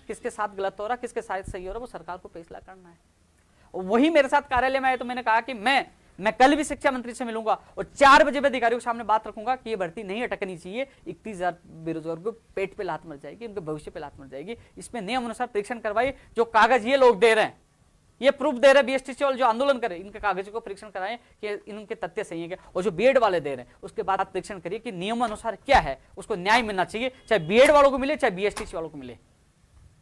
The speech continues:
लेकिन नियम अनुसार होना चाहिए ना। अब फिर भी तुम ये कहोगे, एक दूसरे को कोसोगे, जो भी काम होगा ना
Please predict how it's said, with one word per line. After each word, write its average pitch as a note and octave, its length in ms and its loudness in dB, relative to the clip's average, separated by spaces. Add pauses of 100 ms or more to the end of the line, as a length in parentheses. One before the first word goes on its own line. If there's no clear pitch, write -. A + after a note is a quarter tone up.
(180)
लेकिन E3 200 -14
नियम F3+ 140 -12
अनुसार F3+ 280 -16
होना F3 180 -18
चाहिए D#3+ 200 -20
ना। - 120 -20 (1500)
अब C#4+ 120 6
फिर F4+ 240 2
भी D#4+ 140 2
तुम D#4 200 2
ये D#4 140 8
कहोगे, C#4 460 4 (920)
एक G#3 140 -4
दूसरे A3 300 -10
को - 160 -16
कोसोगे, D#3+ 380 -16 (540)
जो F#3 200 2
भी B3 120 -2
काम A3+ 260 2
होगा F3+ 180 -8
ना A#3+ 160 -10